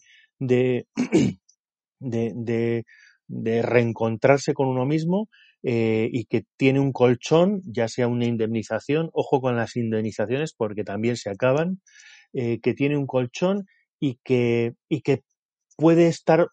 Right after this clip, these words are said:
más tiempo pensándolo. Y hay otros que, que, bueno, pues que tienen que pensarlo en uno o dos días, porque enseguida tienen que generar, eh, ingresos y, y en ese sentido, el tomar un poco el control,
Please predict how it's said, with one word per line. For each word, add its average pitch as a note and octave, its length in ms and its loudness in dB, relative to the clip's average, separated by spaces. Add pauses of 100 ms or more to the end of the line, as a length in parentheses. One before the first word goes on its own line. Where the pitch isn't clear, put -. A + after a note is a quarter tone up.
más D3 320 -4
tiempo C#3 300 2
pensándolo. A#2 500 -2
Y D3 100 4
hay F#3+ 160 4
otros G3 320 -4
que, C#3 240 -2
que, A#2+ 100 -8
bueno, D3+ 240 -4
pues A#2 160 -10
que A2+ 140 -8
tienen E3+ 260 0
que E3+ 100 0
pensarlo E3 580 0
en B2+ 120 -2
uno D#3+ 200 2
o C#3+ 100 6
dos B2+ 220 4
días, D3+ 340 2
porque A#2 420 -4 (320)
enseguida C3 460 -2
tienen D3 260 0
que C3 140 -2
generar, C3+ 520 0 (440)
eh, A#2+ 460 2
ingresos C#3+ 800 2 (320)
y, A#2 380 -2
y B2+ 60 0
en B2+ 80 -2
ese D#3 180 -6
sentido, F#3 580 0 (460)
el A#2+ 240 -2
tomar D3 320 6
un F#3+ 140 4
poco F#3 280 4
el D#3 180 4
control, D3 720 4